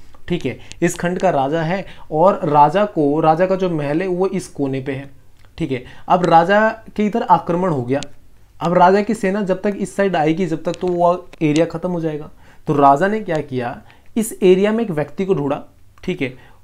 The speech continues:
उस व्यक्ति को ढूंढा, व्यक्ति को बोला कि आज से इधर की जो ज़मीन है,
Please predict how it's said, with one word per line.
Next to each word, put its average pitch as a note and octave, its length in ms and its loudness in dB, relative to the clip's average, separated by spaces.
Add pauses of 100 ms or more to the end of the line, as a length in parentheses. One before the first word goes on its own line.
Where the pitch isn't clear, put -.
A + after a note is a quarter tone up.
(160)
उस F#3 140 0
व्यक्ति F3 300 0
को G3+ 100 0
ढूंढा, F3+ 200 2
व्यक्ति F3 360 -2
को F#3 120 0
बोला E3+ 200 2
कि G3 240 0
आज F#3+ 340 2
से E3 220 0 (100)
इधर E3+ 240 0
की F3+ 120 -2
जो F#3+ 120 0
ज़मीन D#3 380 0
है, G2+ 140 -8